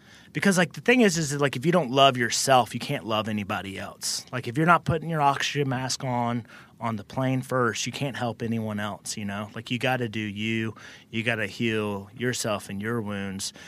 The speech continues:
So essentially, I just discovered the way to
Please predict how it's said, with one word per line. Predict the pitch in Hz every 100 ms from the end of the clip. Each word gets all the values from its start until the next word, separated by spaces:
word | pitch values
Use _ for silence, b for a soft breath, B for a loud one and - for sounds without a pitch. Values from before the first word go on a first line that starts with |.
| B
So | - 185
essentially, | 170 277 - 208
I | 147
just | 135 -
discovered | 143 - - 147 139 139 131 127 123 - b b b
the | 110 135
way | 113 123 127 123 123 120
to | - - 117 113 107 104